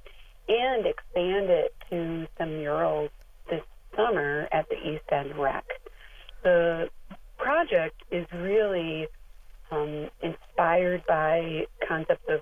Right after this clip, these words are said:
resilience. So each time we meet, we're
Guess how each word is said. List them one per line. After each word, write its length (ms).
resilience. 680
So 340
each 160
time 320
we 140
meet, 300
we're 160